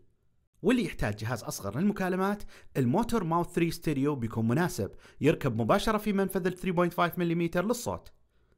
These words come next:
الجهاز يعمل بالبلوتوث لتشغيل الموسيقى أو المكالمات، ويتميز بخاصية دي اس بي لإلغاء الصدى أثناء المكالمات، ويملك زر للتشغيل أو الإيقاف. بالنسبة للبطارية بتستمر حتى ست ساعات من المكالمات،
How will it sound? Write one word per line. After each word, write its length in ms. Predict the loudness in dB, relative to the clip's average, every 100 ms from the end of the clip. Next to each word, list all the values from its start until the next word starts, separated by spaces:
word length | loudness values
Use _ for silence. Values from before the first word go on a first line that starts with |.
| _ _ _ _ _ _ 2
الجهاز 440 | 4 2 0 0
يعمل 260 | -2 -4 -2
بالبلوتوث 680 | -2 2 2 2 0 0
لتشغيل 420 | -6 -8 -4 0
الموسيقى 580 | 0 0 -2 -4 0 -2 -2 -8 2
أو 120 | 6
المكالمات، 680 | 6 4 2 0 2 0 0
ويتميز 480 | -2 0 0 0 -2
بخاصية 540 | -6 -8 -6 -4 -2
دي 320 | -4 -6 -6
اس 140 | -6 -4
بي 260 | -6 -6 -12 _ -12
لإلغاء 440 | -8 -8 -8 -8
الصدى 400 | -2 2 2 2
أثناء 260 | 0 -4 -6
المكالمات، 680 | -6 -6 -4 -2 0 0 -2 -12 -6
ويملك 340 | 0 2 2 2
زر 200 | 2 2
للتشغيل 600 | 0 -2 -4 -4 -4 -4
أو 180 | -6 -4
الإيقاف. 580 | -4 -2 -4 -4 -12 -20 _ _ _ _ -10
بالنسبة 420 | 2 4 4 2 2
للبطارية 600 | 0 -4 -2 -2 -2 -4
بتستمر 460 | -6 -8 -4 -4
حتى 240 | -4 -8 -8
ست 200 | -8 -6
ساعات 380 | -4 -4 -2 -2
من 100 | -2
المكالمات، 600 | -4 -4 -6 -6 -8